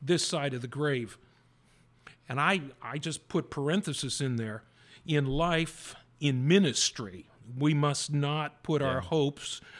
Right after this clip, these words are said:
Speaker 1: or our sense of worth, I put in, in parenthesis, in what we can see on this side of the grave.
Speaker 2: Yeah.
Speaker 1: Uh,
Speaker 2: <clears throat> And if it do-, he, he says in there, if it does add up,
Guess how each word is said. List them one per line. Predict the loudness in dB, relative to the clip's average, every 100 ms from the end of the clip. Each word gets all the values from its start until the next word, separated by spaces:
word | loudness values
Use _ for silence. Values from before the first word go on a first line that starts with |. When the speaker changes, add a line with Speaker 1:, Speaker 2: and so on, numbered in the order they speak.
| -18 -2
Speaker 1:
or | 2 4 4 2
our | 0 0 -2 -4
sense | -2 2 4 4
of | 2 0
worth, | 4 4 4 0
I | -6
put | -2 -4 -4 -2
in, | 0 0 -2 -8 -14 -8
in | -2 0 0 -4 -12 -20 -4
parenthesis, | 0 2 0 -2 -4 -4 -6 -6 -8 -12 -20 -8
in | 2 4 2 -2
what | -6 0 0 2
we | 0
can | 0 -2
see | -2 0 2 2 0 -4 -16 -4
on | -2 0 0
this | -2
side | -2 -2 -4
of | -4
the | -4
grave. | -4 -4 -6 -10 -18 -14
Speaker 2:
Yeah. | -12 -12 -16 -20 -14
Speaker 1:
Uh, | -8 -8 -8 -10 -12
Speaker 2:
<clears throat> | -10 -6 -4 -4 -4 -2
And | 2
if | 2
it | 2 4
do-, | 4 4
he, | 4 2 2
he | 0
says | 2 2 2
in |
there, | 0
if | -2 -2
it | 0
does | 4 4 4
add | 0 0
up, | -2 -4